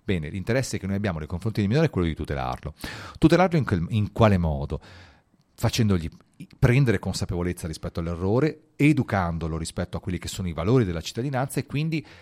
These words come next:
aiutandolo a diventare un adulto migliore. Ora, quello che a me ha stupito rispetto a, diciamo, il fatto che siano stati promossi anche con i nove in condotta e che quindi probabilmente abbiano,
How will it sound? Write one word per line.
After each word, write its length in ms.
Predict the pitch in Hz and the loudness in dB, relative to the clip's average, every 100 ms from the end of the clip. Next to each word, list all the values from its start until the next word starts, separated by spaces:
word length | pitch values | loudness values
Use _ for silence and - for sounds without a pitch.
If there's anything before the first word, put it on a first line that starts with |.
| - | -12
aiutandolo 680 | - 110 117 120 139 156 170 | -2 2 2 2 2 2 0
a 40 | 120 | 0
diventare 340 | 90 85 101 | 0 -2 -4
un 60 | 127 | -4
adulto 300 | 82 73 80 | -6 -6 -6
migliore. 480 | 80 69 65 - - - - - | -6 -6 -10 -12 -18 -20 -20 0
Ora, 140 | - | 2
quello 200 | - 240 | 4 4
che 80 | - | 4
a 40 | 127 | 4
me 100 | 135 | 4
ha 60 | |
stupito 760 | 113 - 90 101 80 - 85 - | 2 -4 -6 -6 -6 -2 0 0
rispetto 600 | 98 87 - 120 - 92 | -2 -4 0 -2 0 0
a, 260 | 87 101 120 - | 2 2 0 -4
diciamo, 640 | 85 - 92 101 104 95 | -10 -4 -2 0 -2 -4
il 100 | 80 | -8
fatto 260 | 76 87 - | -10 -8 -8
che 100 | 82 | -10
siano 200 | - 90 | -6 -6
stati 220 | - - | -6 -10
promossi 540 | - 78 127 123 - - | -6 0 2 0 -4 -10
anche 240 | - 82 92 | -10 -8 -6
con 120 | 82 | -4
i 40 | |
nove 180 | 80 78 | -2 -4
in 60 | 78 | -4
condotta 460 | 80 90 175 - | -2 2 2 2
e 20 | |
che 100 | 80 78 | -6 -2
quindi 260 | 170 139 | 0 0
probabilmente 520 | - 78 95 180 - | -2 -2 0 0 0
abbiano, 300 | 87 87 82 | -2 -2 -4